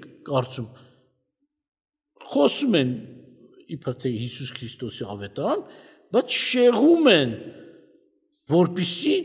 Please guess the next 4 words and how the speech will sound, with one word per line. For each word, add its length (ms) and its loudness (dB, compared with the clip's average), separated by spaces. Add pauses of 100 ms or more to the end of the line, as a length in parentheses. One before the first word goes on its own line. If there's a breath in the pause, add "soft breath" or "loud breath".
(840)
ը, 180 -10 (1500)
մարդիկ 460 0
փրկություն 540 -12
չունենան։ 520 -12